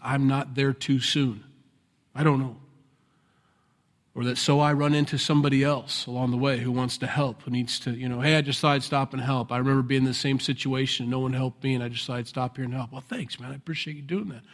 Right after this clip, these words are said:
What's your name?" "My name's Bob." Who knows what's gonna happen then? My stops, my God-ordained stops, I should say, um, are important, and so are yours. Now,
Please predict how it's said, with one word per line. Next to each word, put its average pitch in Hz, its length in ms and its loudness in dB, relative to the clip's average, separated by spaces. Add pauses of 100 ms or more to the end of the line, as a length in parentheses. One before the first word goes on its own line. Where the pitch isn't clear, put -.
(220)
What's - 220 0
your 180 60 0
name?" 180 240 2
"My 117 60 -6
name's 135 220 0
Bob." 151 260 -2 (280)
Who 214 120 8
knows 247 400 2
what's 123 200 -12
gonna 117 160 -4
happen 110 420 -12
then? 107 80 -20 (2750)
My 139 140 6
stops, 131 800 2
my 131 180 4
God-ordained 131 800 2
stops, 117 520 -6
I 110 40 -8
should - 240 -12
say, 107 320 -6 (680)
um, 120 160 -20
are 120 140 -6
important, 113 540 -2
and 117 80 -14
so 120 180 -4
are 113 100 -2
yours. 110 460 -6 (1040)
Now, 110 180 -6